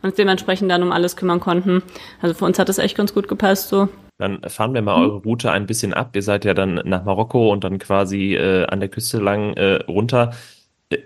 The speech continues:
Speaker 2: kann man da einfach so lang fahren? Äh, blöde Frage. Oder wie kompliziert ist es dann quasi von Marokko, äh,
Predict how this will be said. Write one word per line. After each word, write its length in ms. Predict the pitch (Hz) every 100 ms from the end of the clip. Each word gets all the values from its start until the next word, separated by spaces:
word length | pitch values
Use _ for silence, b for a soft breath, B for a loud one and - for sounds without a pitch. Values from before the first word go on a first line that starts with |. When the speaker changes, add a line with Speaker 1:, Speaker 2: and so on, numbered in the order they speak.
| -
Speaker 2:
kann 160 | 101
man 180 | 110 143
da 160 | 117 104
einfach 220 | 110 117
so 80 | 113
lang 180 | 95 120
fahren? 360 | - 127 135 127
Äh, 60 | 107
blöde 280 | 98 117 120
Frage. 400 | 113 104 120 92
Oder 200 | 101 98
wie 80 |
kompliziert 500 | 95 113 101 - 107
ist 120 | 104 110
es 100 | 104
dann 200 | 98 98
quasi 400 | - 95 95 98
von 340 | - 101 101 -
Marokko, 800 | 92 98 101 104 98 101 - - -
äh, 240 | 101